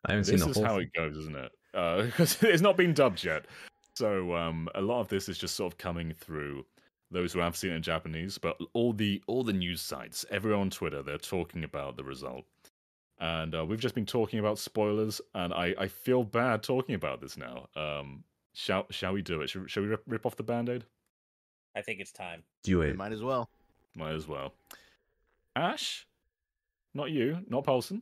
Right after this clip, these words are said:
Speaker 2: Ketchum.
Speaker 3: <laughs>
Speaker 2: If you went into this episode re-, um, with the title, "Ash is the greatest," by the way, we're not talking about Paulson. I mean, he is
Speaker 3: Uh-huh.
Speaker 2: great, but we're
Speaker 3: I
Speaker 2: talking
Speaker 3: mean,
Speaker 2: about the other Ketchum.
Speaker 3: I, I, I was already, I've already been the greatest, been there, done that. It's another Ash's turn now,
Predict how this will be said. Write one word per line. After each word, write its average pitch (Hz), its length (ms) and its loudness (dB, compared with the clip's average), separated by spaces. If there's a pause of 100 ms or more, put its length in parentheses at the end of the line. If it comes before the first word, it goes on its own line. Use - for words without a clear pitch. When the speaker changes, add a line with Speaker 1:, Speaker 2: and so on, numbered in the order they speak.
(160)
Speaker 2:
Ketchum. 156 540 -2
Speaker 3:
<laughs> - 40 -4 (1400)
Speaker 2:
If 160 140 4
you 247 100 6
went 269 120 8
into 214 120 6
this 196 180 8
episode 160 440 8
re-, 135 140 2
um, 127 220 4
with 120 100 -2
the 131 60 2
title, 117 540 0
"Ash 104 360 -2
is 98 200 -4
the 107 80 -4
greatest," 92 400 -2
by 82 140 0
the 80 80 -6
way, 78 100 -4
we're 82 80 -2
not 98 220 -4
talking 80 240 -4
about 69 240 -6
Paulson. 62 360 -14 (300)
I - 20 -6
mean, 87 120 -2
he 101 100 2
is 104 140 2
Speaker 3:
Uh-huh. 101 100 -6
Speaker 2:
great, 67 220 -8 (160)
but 67 180 -6 (460)
we're 95 60 -4
Speaker 3:
I - 0 -
Speaker 2:
talking 92 100 0
Speaker 3:
mean, 95 60 4
Speaker 2:
about 80 100 0
the 78 80 0
other 76 100 -6 (100)
Ketchum. 67 340 -10 (100)
Speaker 3:
I, 202 80 4 (120)
I, 202 300 4
I - 40 4
was 180 140 -2
already, 151 320 0
I've 170 200 0
already 165 180 0
been 127 180 -6
the 135 60 -10
greatest, 127 400 -6
been 131 140 -4
there, 123 120 -2
done 113 260 -6
that. 120 140 -2
It's 110 140 -8
another 107 260 -8
Ash's 87 320 -10
turn 78 280 -18
now, - 80 -20